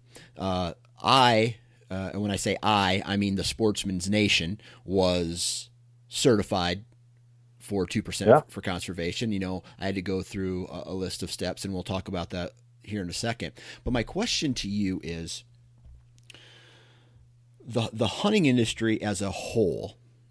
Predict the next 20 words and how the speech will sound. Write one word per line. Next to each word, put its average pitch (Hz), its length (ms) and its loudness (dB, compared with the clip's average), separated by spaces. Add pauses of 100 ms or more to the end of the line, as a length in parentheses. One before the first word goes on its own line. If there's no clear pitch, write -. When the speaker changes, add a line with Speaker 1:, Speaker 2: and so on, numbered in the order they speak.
(100)
Speaker 1:
right? 85 400 0 (580)
Your 127 240 2
goal 120 520 2 (100)
and 95 300 -4
the 110 100 -4
organization's 95 800 -2
goal 87 240 -2
is - 80 -8 (160)
to - 120 -6
try 156 240 -2
to 135 100 2
reach 107 300 -2
out 101 220 0
to - 80 -8
some 95 200 -4
of 87 60 -4
these 85 260 -6
companies 82 640 -6
and, 92 180 -4 (100)
and, 87 200 -6